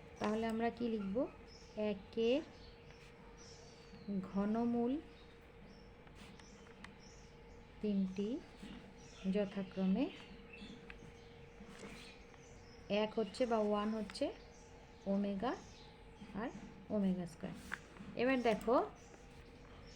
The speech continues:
এক্স সমান এগুলো পেয়েছিলাম, এক্স কিউব সমান ওয়ান পেয়েছিলাম, দেখো এক্স কিউব সমান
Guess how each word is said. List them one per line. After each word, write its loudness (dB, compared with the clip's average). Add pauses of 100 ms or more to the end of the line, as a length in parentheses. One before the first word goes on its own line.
(560)
এক্স 4
সমান 10
এগুলো 8 (100)
পেয়েছিলাম, 4 (420)
এক্স 2 (140)
কিউব 6 (120)
সমান 4
ওয়ান 2 (100)
পেয়েছিলাম, 0 (120)
দেখো -4 (920)
এক্স 0 (140)
কিউব 4 (560)
সমান 2